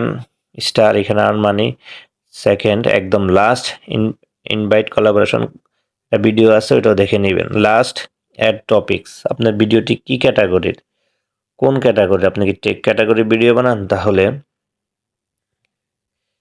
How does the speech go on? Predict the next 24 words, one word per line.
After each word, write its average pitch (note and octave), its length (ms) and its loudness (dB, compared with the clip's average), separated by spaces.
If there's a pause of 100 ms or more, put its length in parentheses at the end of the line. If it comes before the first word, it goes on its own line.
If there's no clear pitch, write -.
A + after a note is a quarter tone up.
(140)
এখানে G#2 400 0 (680)
যে G#2 320 0
কোনো A2 320 0
ক্যাটাগরির G#2+ 640 2
আপনি G#2 220 -2
ভিডিও G2+ 340 0
বানাবেন, G2+ 420 0
সে - 220 -2
ক্যাটাগরি, G#2 540 0
যেহেতু G#2 260 0
আমি G2+ 140 2
এটা G2+ 180 0
খাবারের G#2 400 2
ক্যাটাগরি, A#2 460 0
রেসিপির A2 520 -2
একটি G#2+ 220 -4
ক্যাটাগরি, A2 520 0
এটা G#2+ 160 -2
আমি G2 120 0
রেসিপি G#2+ 440 -2 (560)
সিলেক্ট A2+ 340 0
করে G#2+ 140 0
দিতে F#2+ 220 -2
পারি। F#2 260 0